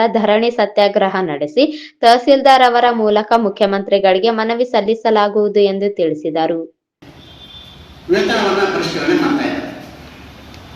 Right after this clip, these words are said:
Speaker 2: ಹಾಗೆ ಇಪ್ಪತ್ತೆರಡನೇ ಸಾಲಿನೊಳಗೆ ಮುಗಿತು. ಇಪ್ಪತ್ತೆರಡರಿಂದ ಹೊಸ ವೇತನವನ್ನು ನಮ್ಗೆ ಕೊಡ್ಬೇಕಾಗಿತ್ತು. ಆದ್ರೆ ವ-, ವೇತನವನ್ನು ಕೊಟ್ಟಿಲ್ಲ ಅಂತ ನಾವು ಹೇಳ್ತಾ ಇರಲ್ಲ,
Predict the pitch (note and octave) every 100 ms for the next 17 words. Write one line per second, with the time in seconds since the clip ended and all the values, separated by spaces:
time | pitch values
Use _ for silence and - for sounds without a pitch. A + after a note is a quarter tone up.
0 | - - - - - - C4 - A3+ A#3
1 | A3+ G3 F#3+ F#3 G#3 E3 - D#3+ - -
2 | - - - - - - - - - -
3 | E4+ C4+ C4 B3+ B3+ A#3 B3 B3+ B3 A#3+
4 | G3+ G3+ G4+ A3 G3+ - E3 E3+ - -
5 | - - - - - - - - - -
6 | - - - - A#3+ B3 C4 B3+ B3+ -
7 | B3+ C4 C4 B3+ A3+ G#3 G#3 G3 - -